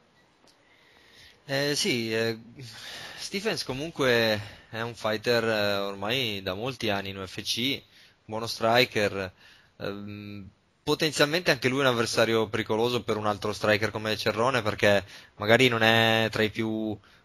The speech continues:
veloci o, mm, con una tecnica, diciamo, da, eh, accademica, però ha le mani veramente pesanti, per cui ogni striker quando scambia in piedi con lui tutto sommato rischia.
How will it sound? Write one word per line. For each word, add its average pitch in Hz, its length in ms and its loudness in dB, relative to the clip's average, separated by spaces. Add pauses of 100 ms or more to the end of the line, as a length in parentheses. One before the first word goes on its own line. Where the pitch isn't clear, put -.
veloci 113 720 2
o, 107 680 4
mm, 104 240 -10 (640)
con 107 200 -6
una 107 180 4
tecnica, 107 440 4
diciamo, 104 440 -2
da, 98 880 4 (480)
eh, 92 720 -2
accademica, 127 1000 6 (160)
però 135 460 4
ha 123 360 6
le 113 100 -2
mani 117 280 -2
veramente 107 400 -6
pesanti, 90 560 -8
per 101 220 -10
cui 131 300 -4
ogni 123 260 -4
striker 117 720 0
quando 107 260 -10
scambia 104 340 -8
in 101 60 -14
piedi 104 200 -10
con 104 120 -10
lui 107 220 -10
tutto 110 220 -16
sommato 101 400 -8
rischia. 87 500 -12